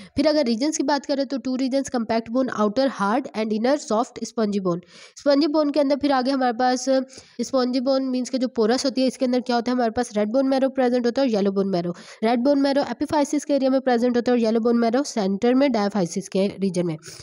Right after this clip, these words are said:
रेड बोन मैरो का फंक्शन होता है रेड ब्लड सेल्स, व्हाइट ब्लड सेल्स की प्रोडक्शन करना और येलो बोन मैरो का फंक्शन होता है फैट्स को स्टोर करना, एनर्जी को स्टोर करना। I hope आपको समझ आ गई होगी। नेक्स्ट अब हम बात कर लेते हैं types of bone cells। So हमारे पास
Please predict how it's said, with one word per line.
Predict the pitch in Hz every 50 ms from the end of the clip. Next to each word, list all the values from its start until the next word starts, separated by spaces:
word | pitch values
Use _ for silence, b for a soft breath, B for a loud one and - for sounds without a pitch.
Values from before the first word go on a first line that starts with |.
| B B B B B 240
रेड | 247 254 240
बोन | 254 302 294
मैरो | 294 302 285 302
का | 294 - 311
फंक्शन | 302 294 277 - - 285 269
होता | 269 254 277
है | 254
रेड | 240 233 220
ब्लड | 233 269 277 277 269
सेल्स, | - 269 262 247 233
व्हाइट | 220 214 220 214
ब्लड | 226 262 262 269 262
सेल्स | - 269 262 247
की | 254 233
प्रोडक्शन | 240 254 262 254 226 240 226 - 254 240
करना | 247 240 233
और | 233
येलो | 233 220 214 214 233
बोन | 220 240 240
मैरो | 233 233 220 226
का | - 233
फंक्शन | 214 233 220 196 - 233 233
होता | 220 220 240
है | 277 285 B B B B B B
फैट्स | - - 254 226 233 233 -
को | - 294 269
स्टोर | - - 220 214
करना, | 214 233 233 262 302 233
एनर्जी | 226 226 220 208 190 226
को | 214 226
स्टोर | 202 - - 202 180
करना। | - 170 156 147 147 - - _ _ _ _ _ _ _ _ _ _ - _ _
I | 208
hope | 220 226 233 247 226
आपको | 240 220 220 - 233
समझ | - 233 233 196
आ | 185 170
गई | 180 202 240
होगी। | 262 262 233 262 262 254 B B B B B 240
नेक्स्ट | 247 254 269 262 - 294
अब | 277 233 226
हम | 220 262 262
बात | 240 220 214 220
कर | - 240
लेते | 233 240 233 302
हैं | 302 294
types | 226 202 202 - -
of | 269 226
bone | 190 196 196 190 196
cells। | - 185 156 151 - - - - _ _ - _ - _ _ _ _ _ _ _ _ _ _ _ _ _ _ _ B B B B B B B B B
So | - 311
हमारे | 311 311 302 294
पास | 311 311 302 -